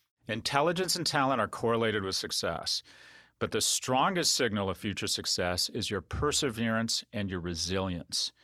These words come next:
Let me be clear. If you have the option, you want your career to have something that gives you some enjoyment, but it doesn't necessarily need to be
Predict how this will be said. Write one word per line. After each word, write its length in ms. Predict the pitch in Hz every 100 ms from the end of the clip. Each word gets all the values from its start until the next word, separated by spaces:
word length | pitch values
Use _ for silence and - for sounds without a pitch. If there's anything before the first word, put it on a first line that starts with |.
| - - - _ _
Let 140 | 117 131
me 80 |
be 140 | 123 113
clear. 560 | - - 117 95 82 -
If 160 | 104
you 100 | 117
have 200 | 117 170
the 120 | 156 113
option, 540 | 107 123 - 160 156
you 120 | 107
want 240 | 98 131 139
your 100 | 120
career 380 | - 120 113
to 100 | 107
have 160 | 90 90
something 460 | - 123 113 123 107
that 160 | 92
gives 200 | 110 101
you 120 | 101
some 420 | 87 - 131 123 117
enjoyment, 680 | 101 - 104 107 90 82
but 120 | - 110
it 100 | 101
doesn't 380 | 131 139 147
necessarily 720 | 120 117 110 117 - 110 104 98
need 260 | 101 104
to 60 | -
be 320 | 92 95 92